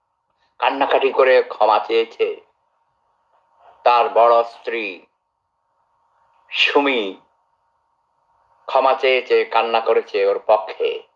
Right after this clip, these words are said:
আরো অনেকেই, মালেক আফসারি বাংলাদেশে অনেক বড় একজন পরিচালক, নাই দেশে ব্যারন বৃক্ষ আর কি, বুঝো না? যে দেশে বৃক্ষ গাছ নেই, বড় গাছ নেই,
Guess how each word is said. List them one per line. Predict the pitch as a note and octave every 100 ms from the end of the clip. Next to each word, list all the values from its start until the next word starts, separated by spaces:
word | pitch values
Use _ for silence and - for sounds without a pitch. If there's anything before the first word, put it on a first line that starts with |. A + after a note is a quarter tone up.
| _ _ _ _ _ _ _ _ _ _ _ _
আরো | G#2+ C3
অনেকেই, | C3+ C#3 A#2+ A#2 D#2+ - - _
মালেক | A2+ B2 C#3+ C3+
আফসারি | C3 B2+ - C3+ A#2
বাংলাদেশে | G2 A2 A2+ A#2 A#2 - A#2 G2 - _ _ _ _ -
অনেক | A2+ C3 A#2+ F#2+
বড় | G2 A2 G#2+ G2 - - _ _ _ _ _ _ _
একজন | G#2 - - A#2 G2+ F2+ E2 _ _ _
পরিচালক, | B2+ C3+ C3+ A#2+ G#2 E2 - - - _ _ _ _ _ _ _ _
নাই | G2+ C3 D3
দেশে | C#3 E3+ D3
ব্যারন | C#3 C3 C3 B2
বৃক্ষ | A#2 A#2+ _ B2
আর | F#2+
কি, | -
বুঝো | - G#2 C3+
না? | C#3+ - _ _ _ _
যে | - C#3
দেশে | C#3+ E3+ D#3
বৃক্ষ | B2 C3 - E3+ D#3+
গাছ | D3 -
নেই, | C#3+ C3+ F#2 - _ _
বড় | A#2+ C#3 C3
গাছ | B2 B2 -
নেই, | B2 G2